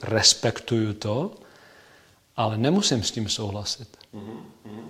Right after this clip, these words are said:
A v tom si myslím, že je ta láska, to přiblížení. Že to není o tom, abych já řekl, „Jo, jo, jo, máš pravdu,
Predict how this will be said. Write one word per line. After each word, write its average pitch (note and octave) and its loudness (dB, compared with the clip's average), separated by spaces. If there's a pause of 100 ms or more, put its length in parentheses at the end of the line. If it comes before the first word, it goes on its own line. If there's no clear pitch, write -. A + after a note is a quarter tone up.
(280)
A - 2
v - -2
tom F3+ 12
si E3+ 10
myslím, C3 10
že B2 8
je A#2+ 10
ta A#2+ 6
láska, A2 8
to A2 2
přiblížení. G#2 0 (680)
Že C3 8
to D3 10
není E3+ 12
o C3+ 12
tom, C3 10
abych B2+ 8
já A#2 12
řekl, B2 4
„Jo, C3 12
jo, C3+ 12
jo, C3 10
máš B2+ 10
pravdu, B2+ 10